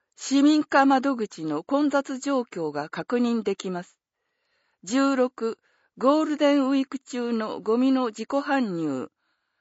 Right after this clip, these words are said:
十七、リチウムイオン電池を含む電子機器の適正な排出にご協力を。十八、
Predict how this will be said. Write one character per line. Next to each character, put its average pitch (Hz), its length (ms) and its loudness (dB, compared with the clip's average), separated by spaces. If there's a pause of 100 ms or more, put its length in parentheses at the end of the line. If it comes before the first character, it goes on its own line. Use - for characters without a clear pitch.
(200)
十 285 340 0
七、 247 400 2 (240)
リ 226 160 -6
チ 294 200 -4
ウ 285 120 -2
ム 285 240 2
イ 254 140 0
オ 269 100 4
ン 262 140 2
電 269 220 0
池 202 200 -8
を 165 120 -2
含 - 320 -12
む 139 180 -8 (340)
電 285 280 2
子 - 180 -16
機 - 160 -20
器 214 140 -8
の 165 180 -6
適 - 260 -6
正 269 380 -4
な 247 180 0
排 240 240 0
出 - 220 -10
に 233 160 -2
ご 208 160 -4
協 220 300 0
力 196 340 -6
を。 175 160 -8 (960)
十 269 300 0
八、 247 480 -4